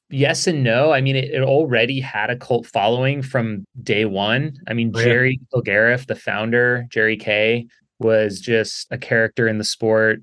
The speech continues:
Speaker 1: He started the race. She, I think she had over a hundred and fifty people sign up in the first year, which is a lot back in
Speaker 2: Yeah.
Speaker 1: two thousand three for an inaugural race. And, and pretty much everyone came out. I think you had Karl Meltzer and a lot of these big names back then all,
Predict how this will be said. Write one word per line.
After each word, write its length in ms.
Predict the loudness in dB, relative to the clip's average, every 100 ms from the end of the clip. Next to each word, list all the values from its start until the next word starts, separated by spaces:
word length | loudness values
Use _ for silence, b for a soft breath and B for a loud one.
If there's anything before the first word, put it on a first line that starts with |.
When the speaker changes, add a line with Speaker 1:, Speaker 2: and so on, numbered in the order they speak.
| _
Speaker 1:
He 100 | -10
started 400 | -6 0 0 0
the 100 | -2
race. 400 | 0 0 0 -2 -6
She, 180 | -6 -6
I 60 | -4
think 160 | -4 -4
she 160 | 0
had 120 | 2
over 220 | 2 2 0
a 40 |
hundred 280 | 0 -2 -2
and 100 | -2
fifty 280 | -4 -4 -8
people 280 | -8 -6
sign 280 | -4 -2 0
up 180 | 0 0
in 100 | -4
the 60 | -6
first 380 | -4 -4 -4 -8
year, 420 | -2 0 0 -2 b b
which 160 | -6 -2
is 260 | -2 -4 -8
a 80 | -2
lot 540 | -2 2 2 2 2 -2 -6
back 260 | -4 -4
in 80 | -6
Speaker 2:
Yeah. 60 | -4
Speaker 1:
two 80 | 0
thousand 320 | 0 -2 -8 -6
three 300 | -2 -2 -2
for 320 | -4 -2 -2
an 160 | -4
inaugural 480 | -2 -2 -2 0 0
race. 440 | 2 4 2 0 -6
And, 120 | -6
and 120 | -6
pretty 200 | -2 0
much 180 | 0 0
everyone 320 | 0 0 -2
came 240 | -4 -2
out. 340 | 0 2 0 -2 _ _ -8
I 40 |
think 160 | -4 -2
you 80 | 2
had 280 | 2 0 -4 -16 -10
Karl 260 | 0 2
Meltzer 720 | 2 0 0 0 2 2 2 0
and 320 | -2 -4 -8 -8
a 40 | -2
lot 200 | 2 2
of 60 |
these 140 | 0 -2
big 180 | -2 0
names 320 | 0 0 0
back 240 | 0 0
then 240 | 0 -2 0
all, 500 | 2 2 2 -2